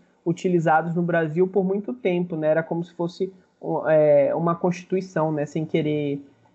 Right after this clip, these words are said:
é, ocorrer em anacronismo, né? Mas só pra exemplificar,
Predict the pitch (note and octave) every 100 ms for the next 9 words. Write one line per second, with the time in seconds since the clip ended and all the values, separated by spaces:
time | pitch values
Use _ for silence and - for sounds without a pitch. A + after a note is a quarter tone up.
0 | - C#3+ C#3 C3+ C3 C#3 D3 D#3+ D3 C#3+
1 | C#3+ D3 D3 C#3+ D#3 D3+ F3+ F#3 E3+ D#3
2 | E3 E3 E3+ - - - D#3+ D#3+ F3+ F3
3 | F3+ F3+ F3 F3 D#3+ D#3+ E3+ G3+